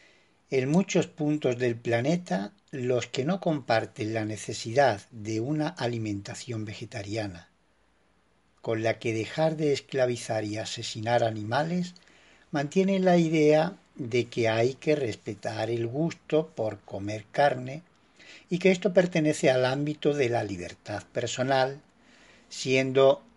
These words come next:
un tema debatible y sujeto a la opinión de cada cual.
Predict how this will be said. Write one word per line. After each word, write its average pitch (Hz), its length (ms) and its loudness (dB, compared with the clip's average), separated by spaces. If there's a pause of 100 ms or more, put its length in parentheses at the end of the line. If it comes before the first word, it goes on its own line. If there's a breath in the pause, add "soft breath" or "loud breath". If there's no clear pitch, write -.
un 165 280 2
tema 110 400 2
debatible 185 840 -2 (260)
y 123 160 -4
sujeto 131 1000 0
a 110 120 -4
la 101 180 -2
opinión 117 720 -4
de 104 120 -10
cada 90 240 -12
cual. - 240 -18